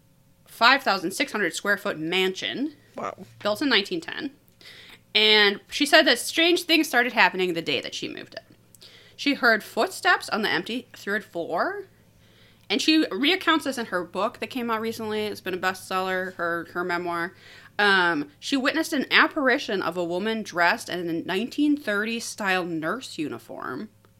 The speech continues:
Speaker 2: Mm.
Speaker 1: So full body apparition that warned her that go-, that going to, t-, what? That she was going to take Peterson's sleeping ex-husband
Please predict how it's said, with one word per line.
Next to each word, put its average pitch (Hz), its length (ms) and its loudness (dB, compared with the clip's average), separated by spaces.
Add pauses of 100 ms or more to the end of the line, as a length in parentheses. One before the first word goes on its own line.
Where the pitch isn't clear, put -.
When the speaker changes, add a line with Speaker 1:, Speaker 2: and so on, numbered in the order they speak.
Speaker 2:
Mm. 196 640 -8
Speaker 1:
So 190 140 -6
full 320 400 4
body 247 420 10
apparition 185 760 0 (420)
that 226 320 6
warned 294 420 4
her 285 160 2
that 208 220 0
go-, 220 280 -2
that 185 280 0
going 233 340 -2
to, 196 180 -6 (180)
t-, - 260 -10 (180)
what? 147 240 -4 (260)
That 220 120 -2
she 277 160 0
was 294 120 0
going 262 240 0
to 226 120 -6
take 330 480 0
Peterson's 214 680 -2 (280)
sleeping 311 640 0
ex-husband 214 720 -2